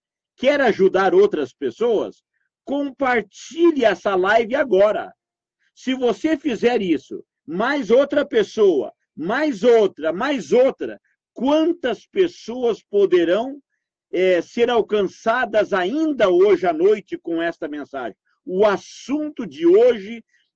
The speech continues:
está por demais especial, tá bom? Então, curte essa página, mas compartilha, vai ali, ó, compartilhar, para que outros possam ter acesso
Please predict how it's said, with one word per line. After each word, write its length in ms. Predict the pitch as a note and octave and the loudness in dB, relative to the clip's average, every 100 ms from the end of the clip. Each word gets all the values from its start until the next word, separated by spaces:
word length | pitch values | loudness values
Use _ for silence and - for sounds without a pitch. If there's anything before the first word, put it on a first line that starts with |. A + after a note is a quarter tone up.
| _ | _
está 420 | F#3 - - A#3+ | -6 -4 -4 -4
por 460 | - - C4 D4 B3+ | -6 -6 -2 0 -2
demais 760 | A#3+ G#3 E3+ E3 A#3 C4+ G3 | 0 0 2 0 0 0 -2
especial, 800 | F3+ - - E3+ - C#3+ G2+ - _ _ _ - | -2 -2 -2 -4 -4 -6 -6 -10 _ _ _ -18
tá 100 | - | -6
bom? 320 | B2+ B3+ B3 _ _ - | -2 -2 -2 _ _ -6
Então, 320 | F#3+ B3+ B3 - | 0 0 -2 -6
curte 520 | C4+ D4 C#4 - G#3+ | 0 0 0 -2 0
essa 260 | F#3+ G3+ E3+ | 0 0 -2
página, 560 | F3+ G3+ C4 A#3+ D4+ - _ | -2 -2 -2 -4 -8 -10 _
mas 340 | - G3+ G#3+ - - | -8 -4 -4 -8 -8
compartilha, 1000 | C4 C#4 - B3 G3 - - A3+ F#3 C#3+ | -4 -4 -2 0 0 -4 -10 -2 0 0
vai 240 | G3+ A#3+ | 0 2
ali, 260 | G#3 G3 D#3+ | 2 2 -2
ó, 160 | A#2+ - _ _ _ | -2 -8 _ _ _
compartilhar, 1300 | A#3 C4 C4+ B3 - A3 G3+ - A3 F#3 F#3 E3 A#2 - _ _ | -2 -2 -2 -4 0 0 0 -6 -6 0 0 0 -4 -10 _ _
para 260 | G3 G3+ G3 | -4 -2 -2
que 220 | F3+ F#3 | -2 2
outros 500 | G3+ C4+ C4+ G3 E3+ | 4 4 0 -6 -6
possam 480 | - E3+ E3 E3 C3+ | -2 0 0 -4 -8
ter 160 | D3 | -8
acesso 600 | C#3 - C3 G#2 - - | -6 -8 -8 -10 -12 -20